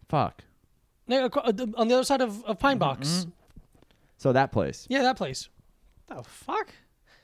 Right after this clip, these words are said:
Speaker 2: I haven't walked by in
Speaker 1: Yeah.
Speaker 2: six months, so I can't. I mean, I get why.
Speaker 1: Sure. I went there with some. I went there on a date.
Speaker 2: Nice.
Speaker 1: And she really didn't like it.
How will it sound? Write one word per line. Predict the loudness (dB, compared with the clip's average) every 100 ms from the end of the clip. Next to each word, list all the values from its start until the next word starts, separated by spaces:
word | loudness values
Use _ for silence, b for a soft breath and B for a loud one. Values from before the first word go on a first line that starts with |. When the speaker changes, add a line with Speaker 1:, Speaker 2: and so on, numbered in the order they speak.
| _ -6
Speaker 2:
I |
haven't | -2 2
walked | 6 4 4
by | 4 4
in | 2 -2 0
Speaker 1:
Yeah. | 4 4 4
Speaker 2:
six | 2 2
months, | 0 0
so | 2
I | 0
can't. | 0 -2
I |
mean, | -2
I | -2
get | -2
why. | -2
Speaker 1:
Sure. | -2 -2 -2
I |
went | 0 0
there | 2 0
with | 0
some. | -4 -4 -4 -6
I | -6
went | -4 -2
there | -2
on |
a | -4
date. | -6 -6 -6 -10 _ -20 -20 _
Speaker 2:
Nice. | -18 -10 -10 -8 -10
Speaker 1:
And | -8
she | -4 -2
really | -2 -4 -4 -4
didn't | -6 -8
like | -10 -8
it. | -10